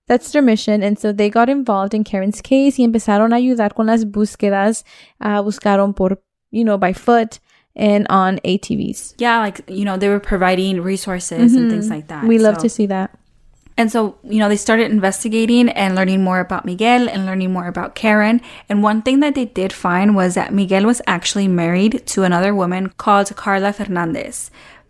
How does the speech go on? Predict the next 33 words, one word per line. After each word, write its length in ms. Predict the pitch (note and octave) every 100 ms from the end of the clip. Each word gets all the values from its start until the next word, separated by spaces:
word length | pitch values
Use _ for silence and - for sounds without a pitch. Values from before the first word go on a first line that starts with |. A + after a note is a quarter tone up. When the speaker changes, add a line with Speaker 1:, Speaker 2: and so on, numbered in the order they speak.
| -
Speaker 2:
But 200 | A3 G#3
they 100 | C4
were 140 | D#4+
separated, 760 | D#4 G#3 G3 G3+ G#3 G#3+ G#3+ A3
and 100 | G3
I 100 | F3+
think 280 | F3+ F#3+ F3
it 80 | F#3
was 180 | F3+ -
just 240 | F3+ -
kind 160 | - F3+
of, 80 | F3+
like, 200 | F3 -
an 120 | F3
understanding, 880 | E3+ E3+ E3 - E3 E3 E3+ G3 G3
Speaker 1:
Mm. 380 | A#3+ A#3 G#3+ G#3
Speaker 2:
and 140 | F#3
they, 260 | F3 E3 F3
you 140 | - F3
know, 260 | E3 E3 E3 -
went 280 | G3 F3 E3+
their 220 | E3 E3+
separate 360 | E3 E3+ E3 E3+
ways. 420 | D#3+ E3+ G#3+ -
Speaker 1:
But 120 | - A#3+
they 80 |
were, 80 | A#3
like, 160 | A3 G#3
just 220 | A3 -
still 300 | - G#3 G3+
legally 320 | F#3+ G3 F#3
married. 220 | F#3 F#3+ G3+
Speaker 2:
Yeah. 280 | A3 A3